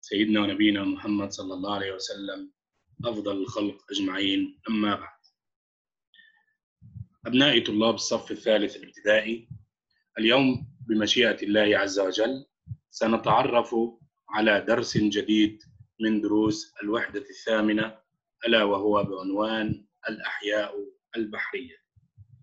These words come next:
ولكن أبناء الطلاب، قبل أن نقوم بدراسة وقراءة هذا الدرس قراءة جهرية، لا بد أولًا وأن نتعرف على طريقة القراءة الصامتة لهذا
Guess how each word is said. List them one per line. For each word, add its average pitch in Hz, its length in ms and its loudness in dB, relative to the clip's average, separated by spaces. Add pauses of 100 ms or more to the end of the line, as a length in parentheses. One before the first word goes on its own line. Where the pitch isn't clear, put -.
(520)
ولكن 143 340 0
أبناء 120 400 0
الطلاب، 117 580 0 (280)
قبل 131 220 -2
أن 104 220 -4
نقوم 110 580 -4 (320)
بدراسة 110 640 0 (120)
وقراءة 104 680 0 (320)
هذا 104 160 -4
الدرس 117 540 -4
قراءة 107 360 -4
جهرية، 104 760 -6 (480)
لا 127 180 2
بد 120 260 0
أولًا 107 640 2 (200)
وأن 107 280 0
نتعرف 110 600 -2 (560)
على 107 540 -4
طريقة 110 480 -2
القراءة 110 500 -2
الصامتة 110 640 -6 (580)
لهذا 104 640 0